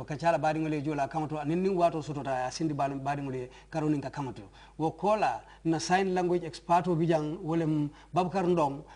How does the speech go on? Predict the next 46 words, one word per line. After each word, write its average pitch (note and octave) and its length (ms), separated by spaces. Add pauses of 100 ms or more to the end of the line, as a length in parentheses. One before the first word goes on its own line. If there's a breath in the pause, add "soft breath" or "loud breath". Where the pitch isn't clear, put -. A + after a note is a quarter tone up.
(120 loud breath)
ate E3 140
mo F3+ 140
regional, F#3+ 600
assistant F#3+ 380
regional, F3 360 (280)
eh, E3+ 180
electoral E3 380
officiality D3+ 500 (260 loud breath)
Banjul D#3 380
Tundola, E3+ 420
bari D#3+ 180
bitun E3 220
ate D#3+ 120
be F#3+ 180
kara F3 220
sindi F3 300
la E3+ 140 (300 loud breath)
badi F3 240
ngol F#3 120
ma D#3+ 140
pour F3 220
men F3+ 160
ya E3 160
lon E3 160
ko D#3+ 160
keta, D3+ 560
eh, C#3+ 400
tulusu E3+ 260
ko E3+ 200
te D#3 100
anin D#3+ 340
mumunewlu, F3+ 540 (320 loud breath)
ate D3+ 160
be E3+ 80
kara F3 260
taman D#3 340
ser F#3+ 260
la F#3 180
wolle E3+ 420 (100)
kayri E3 340
we D#3+ 240
pour E3+ 160
wol E3 160
fanal F3 280
sa F3+ 160
fahamu, D#3 440